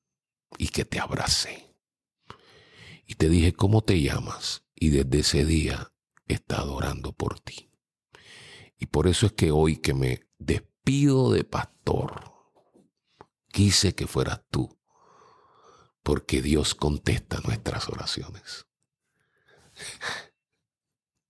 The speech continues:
Iglesia, sal a buscar a los niños.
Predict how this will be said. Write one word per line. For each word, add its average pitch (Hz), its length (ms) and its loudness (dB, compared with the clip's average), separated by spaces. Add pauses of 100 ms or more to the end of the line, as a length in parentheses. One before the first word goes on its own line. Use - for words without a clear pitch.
(420)
Iglesia, 73 640 2
sal - 680 0
a - 100 0
buscar 73 460 -2
a 71 60 2
los 69 180 2
niños. - 760 -2